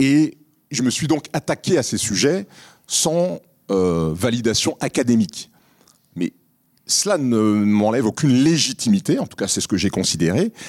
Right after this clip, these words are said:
Et le résultat de mon étude, de mon enquête, a donné effectivement des réponses auxquelles je ne m'attendais pas. Je m'attendais absolument pas quand j'ai commencé à écrire ce livre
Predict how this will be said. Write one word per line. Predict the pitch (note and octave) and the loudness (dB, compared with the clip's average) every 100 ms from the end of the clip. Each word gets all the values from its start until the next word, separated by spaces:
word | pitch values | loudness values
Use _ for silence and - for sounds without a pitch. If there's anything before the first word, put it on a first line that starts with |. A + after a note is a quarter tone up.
| - - | -6 0
Et | |
le | A2 A#2 | 2 2
résultat | D#3+ C#3 F3 - F3+ | 2 0 0 0 0
de | B2+ | 0
mon | A2 G#2+ G#2+ A2+ | 0 2 2 2
étude, | C3 - A3 | 0 0 0
de | D#3 A2 | 2 0
mon | G#2+ | 0
enquête, | A2+ A#2 F#3+ G3 - - - - _ - | -4 -4 -4 -4 -8 -12 -16 -20 _ -4
a | G#2 | -4
donné | G#2 B2+ G3+ | 0 0 0
effectivement | E3+ - - E3+ | -2 -6 -4 -2
des | A2 | 0
réponses | G#2+ F3+ F3 | -2 -4 -4
auxquelles | G#2 C#3 | -2 -2
je | G#2 | 0
ne | G2+ | 0
m'attendais | G2+ G2 F2+ | -2 -2 -2
pas. | - F3 A3 - - | 0 -2 -4 -10 -16
Je | - | -4
m'attendais | G#2+ G#2 G#2 | -4 0 -2
absolument | G#2 A#2+ A2+ A2 | 0 0 0 0
pas | C3 | -2
quand | A#2 G2+ | -2 -4
j'ai | F#2 | -4
commencé | G#2+ F2+ - | -4 -4 -4
à | |
écrire | F#2 F#2 | -4 -6
ce | - | -2
livre | G2 A#2+ G#2+ D#2 | 0 2 2 -2